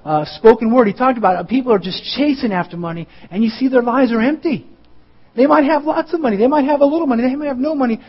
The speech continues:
but they're chasing after something that doesn't bring happiness. You're like, "Well, I'll try. Give me a million dollars and I'll give it a try." That's fine, but make sure you tithe. Just a joke, but kinda serious.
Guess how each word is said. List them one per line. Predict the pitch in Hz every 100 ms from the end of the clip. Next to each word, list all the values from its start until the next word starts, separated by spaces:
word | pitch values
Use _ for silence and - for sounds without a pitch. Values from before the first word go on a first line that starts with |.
| -
but | 240 262
they're | 233
chasing | - 311 311 311
after | 262 226 220
something | - 254 254 240
that | 190 175
doesn't | 226 220 190
bring | 196 175
happiness. | 175 156 127 -
You're | 160
like, | 131
"Well, | 127 131
I'll | 214
try. | - 185 262 - _ _ _ _ _ _ _ -
Give | 214
me | 226 294
a |
million | 254 226 214
dollars | 220 220 202
and | 214
I'll | 254
give | 240 214
it |
a |
try." | 180 196 220 -
That's | 185 202 -
fine, | 220 165
but | 147
make | 151
sure | 147 190
you |
tithe. | 185 185 127 120 - - _ - _ _ _ - - - - - - - - - _ - - -
Just | 143 -
a | 143
joke, | 143 151 135 -
but | 135 123
kinda | 135 123
serious. | 143 170 143 135 143 -